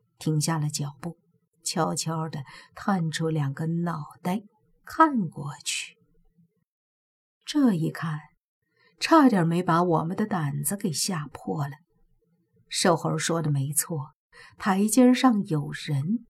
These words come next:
并且至少有数十个人。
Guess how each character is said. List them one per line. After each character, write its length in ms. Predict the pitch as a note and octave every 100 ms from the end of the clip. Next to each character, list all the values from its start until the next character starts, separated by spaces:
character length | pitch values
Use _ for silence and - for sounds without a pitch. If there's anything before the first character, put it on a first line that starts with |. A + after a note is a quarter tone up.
| _ _ _
并 280 | - E3+ E3
且 340 | - D#3 C3+ - - _
至 260 | - G3+ F3
少 540 | - D3+ C#3+ D#3 E3 - _ _
有 320 | F3 D#3+ C#3+
数 400 | C3+ - - F3+
十 540 | C3+ - D#3 C#3+ E3 A#3
个 240 | C#4+ A3+
人。 140 | C#3